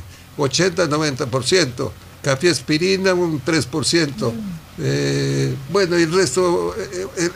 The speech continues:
Speaker 1: el resto, el resto. Bueno, entonces, eh, nosotros nada, pero de, con esas propagandas subimos al noventa por ciento. Entonces, to-, todo el mundo nos pedía Finalín, que al dolor le pone fin.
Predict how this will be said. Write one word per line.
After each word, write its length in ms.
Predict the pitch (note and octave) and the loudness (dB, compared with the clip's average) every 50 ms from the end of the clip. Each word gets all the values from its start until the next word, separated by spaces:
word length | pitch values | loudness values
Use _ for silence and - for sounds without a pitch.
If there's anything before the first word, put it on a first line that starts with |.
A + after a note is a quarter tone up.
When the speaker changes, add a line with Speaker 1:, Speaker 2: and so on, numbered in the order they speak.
| F#3 F3+ | 0 0
Speaker 1:
el 40 | F#3 | 2
resto, 320 | G3 A3 G3 - - G3+ | 4 4 4 4 2 0
el 100 | G3 F3 | 0 0
resto. 380 | D3 D#3 A#2 F#2+ - - - - - - - - - | 0 0 0 0 -2 -4 -8 -14 -18 -20 -10 -2 0
Bueno, 200 | F3+ D#3 C#3 A#2 - - - - - - - - | 0 0 0 -2 -6 -12 -16 -20 -20 -20 -20 -16
entonces, 520 | - - F3 G3 F#3 - F#3+ F#3+ - - - - - - - - - - - - - - - - - - - - - - - - - - - - - - - - - | -6 -2 0 2 2 4 4 2 2 0 -2 -8 -16 -20 -20 -20 -20 -20 -20 -20 -20 -20 -20 -20 -20 -20 -20 -20 -18 -18 -18 -16 -18 -18 -20 -20 -20 -20 -20 -10 -4
eh, 280 | - G#2+ G#2+ C3 B2+ B2+ - - - | -2 0 0 0 0 -4 -6 -4 0
nosotros 680 | B2+ C#3 C3+ - G3 A3 A3+ - A3 F#3 - - G3 | 0 2 2 2 2 2 2 2 0 -4 -4 -4 -2
nada, 500 | F3+ B2+ B2 D3 C3+ B2+ A#2 - - - - - - - - - - - - | 0 2 4 4 4 2 0 -2 -4 -10 -12 -16 -20 -20 -20 -20 -20 -10 -6
pero 280 | C3+ C#3 C3+ C#3 C#3+ C#3 | -2 0 0 0 0 0
de, 180 | D3 E3 D3+ | 0 0 -2
con 340 | C3 - - C3 C3+ C3+ F#3+ | -2 -2 -2 0 2 2 2
esas 320 | A3+ A#3+ F#3+ - G#3 E3+ | 4 6 6 6 4 2
propagandas 720 | D3 - D#3+ D#3 A#2 C#3+ F3 F#3 G#3 G3 G3 F#3+ F#3 F3+ D3+ | -2 -4 -6 -4 -4 -2 -2 0 2 2 2 0 0 -2 -2
subimos 540 | - - E3+ E3 F3+ G3+ F#3+ G#3 F#3 B2+ - | -4 -4 -2 0 0 0 0 0 0 0 0
al 140 | F3+ C#3+ C#3 | -2 -2 -2
noventa 680 | D#3 C3+ D#3 F3 A#3 C#4 C#4 B3 F3+ - G3 C#3+ - | -2 -2 0 2 0 0 0 -2 -2 -2 -2 0 0
por 160 | E3+ F3 C#3+ | -2 -2 0
ciento. 400 | - - C4+ C4 A#3 F#3+ - E3 | 0 0 0 -2 -6 -6 -4 -4
Entonces, 500 | D3+ D3+ - G3+ G3+ D#3+ - - - - - - - | -6 -4 -6 -6 -6 -6 -6 -6 -6 -8 -10 -6 -4
to-, 140 | A3 A3+ G#3+ - - | -4 -4 -4 -4 0
todo 140 | G#3 G#3 G#3+ | 0 0 2
el 60 | G3+ | 2
mundo 260 | G#3+ A#3 A3+ A3+ A3+ | 0 0 0 0 0
nos 180 | G#3 G3+ F3+ - | 2 0 0 0
pedía 320 | - F#3+ G3 G#3+ G#3+ G#3 | 0 0 2 2 2 0
Finalín, 580 | - E3+ E3+ G3+ G#3 G#3 A#3 B3+ B3 G3+ C3 - - - - - - - - - - - - | 0 -4 -2 0 0 0 0 0 -2 -2 -4 -4 -8 -14 -20 -20 -20 -20 -20 -20 -20 -8 -2
que 60 | - F#3+ | 0 0
al 80 | F#3 E3+ | 2 2
dolor 280 | F#3 F3+ F#3 A3 A#3 | 2 4 4 4 4
le 120 | G#3+ G3 F3+ | 4 2 0
pone 300 | - G3+ G#3 F#3+ G3 - | 0 0 0 2 2 2
fin. 300 | - - A#3 A3+ E3+ B2+ | 2 0 0 0 -2 -4